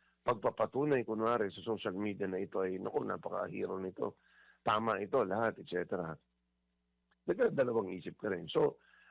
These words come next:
ang sinasabi ko lang sa maiksi is, the, the public hearings are, are fantastic and great because they address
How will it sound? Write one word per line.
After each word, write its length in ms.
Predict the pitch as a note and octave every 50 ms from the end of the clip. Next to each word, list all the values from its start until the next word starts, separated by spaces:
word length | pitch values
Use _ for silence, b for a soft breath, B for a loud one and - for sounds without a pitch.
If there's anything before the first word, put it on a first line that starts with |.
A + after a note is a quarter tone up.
| b b C#3+
ang 80 | C3+
sinasabi 400 | C#3+ D3+ D3 C#3+ - D3 C3+ B2
ko 80 | B2 C3
lang 160 | B2+ B2+ A2+
sa 80 | - G#2
maiksi 400 | A2 A2 G#2 - - - F#2+ -
is, 240 | - - A2 - - - - _ _ _ _ _ _ _ _ _ _ _ _ _
the, 160 | _ B2+ D3 - -
the 160 | - B2+ C#3
public 380 | - - D#3 D3 C#3 C#3 C3 -
hearings 400 | A2 A2+ G#2+ B2 C#3 C3 A2+ G2
are, 480 | - - F2+ F#2+ F#2 F2+ F2 F2+ - - - _ -
are 320 | F2+ F#2 F2 E2+ E2 D#2+ - - - -
fantastic 640 | G#2+ F2+ - - G2 F#2 F#2 - - - - - F#2+
and 160 | F2+ E2+ D#2+
great 240 | E2+ G2 - - -
because 240 | - - G2 F#2+ - -
they 80 | F2+ -
address 320 | F2+ - - G2+ G2